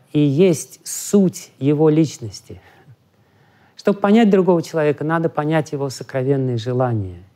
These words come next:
Сокровенное желание Шрилы Прабхупады на самом деле не так уж трудно понять, если действительно читать и, и его книги. Он хочет, чтобы другие люди,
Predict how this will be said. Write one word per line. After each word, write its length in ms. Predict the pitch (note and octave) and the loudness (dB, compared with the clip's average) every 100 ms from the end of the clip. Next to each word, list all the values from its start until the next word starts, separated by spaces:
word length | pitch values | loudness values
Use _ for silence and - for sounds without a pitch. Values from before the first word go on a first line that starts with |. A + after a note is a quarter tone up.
| _ | _
Сокровенное 680 | - - - D3+ E3+ F#3 E3+ | -14 -12 -2 2 4 4 2
желание 480 | D3+ D#3 E3+ F#3+ F3+ | 0 0 0 0 -2
Шрилы 320 | D3+ - D3+ | -6 -8 -8
Прабхупады 720 | D3+ - C#3 - C#3 B2+ A#2+ - - - _ | -8 -6 -6 -2 -2 -2 -4 -8 -16 -20 _
на 140 | - C#3+ | -4 -2
самом 420 | - G3+ F#3+ E3 | 0 2 4 2
деле 240 | D#3 C#3+ | 2 2
не 120 | C#3+ C#3+ | 0 -2
так 200 | E3+ - | -4 -4
уж 120 | B2+ | -14
трудно 420 | - F3 F3 D3 | -4 0 2 0
понять, 420 | B2 C3+ C#3+ D3+ B2+ | -4 -6 -6 -6 -8
если 280 | B2 - B2+ | -10 -6 -6
действительно 420 | A#2+ D#3 C#3+ C#3 | -4 -4 -6 -6
читать 500 | - D3+ D#3 C#3+ - | -8 -6 -2 -4 -6
и, 100 | C3+ - | -18 -14
и 60 | |
его 300 | C3+ C#3 C#3 | -10 -6 -6
книги. 340 | B2 - D#3+ C3+ | -6 -4 -2 -2
Он 160 | B2 | -2
хочет, 500 | A#2 - F3+ E3 C3 | -4 -2 0 0 -2
чтобы 320 | A2+ - B2 A#2+ | -10 -6 -6 -4
другие 360 | B2+ B2+ D3 | -6 -2 -2
люди, 420 | C#3+ C#3 B2 A2+ | 0 0 0 -2